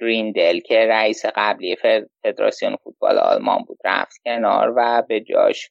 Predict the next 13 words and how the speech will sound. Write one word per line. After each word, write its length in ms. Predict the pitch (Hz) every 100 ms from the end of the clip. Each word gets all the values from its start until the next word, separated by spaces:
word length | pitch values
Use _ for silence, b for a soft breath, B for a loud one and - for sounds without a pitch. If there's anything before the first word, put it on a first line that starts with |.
| _
فریتز 280 | 123 120 - - -
کلر 420 | 110 - - -
اومد. 460 | 120 143 143 151 147 _ _ _ _ _ _ _ -
اه، 420 | 101 104 104 101
فریتز 420 | - 110 110 - - -
کلر 580 | 117 110 98 95 107 123 135 127 92 120
رئیس 520 | 117 117 101 101 - 113 117 117 120 123 120 120 - _ _ _ _
فرایبورگ 600 | 113 113 104 80 82 117 -
بوده 540 | 147 156 156 156 160 _ _ _ _ _ _ _ _ _
که 240 | 110 98 98
خب 180 | 104 -
حالا 200 | 90 90 -
فرایبورگ 480 | 107 107 98 98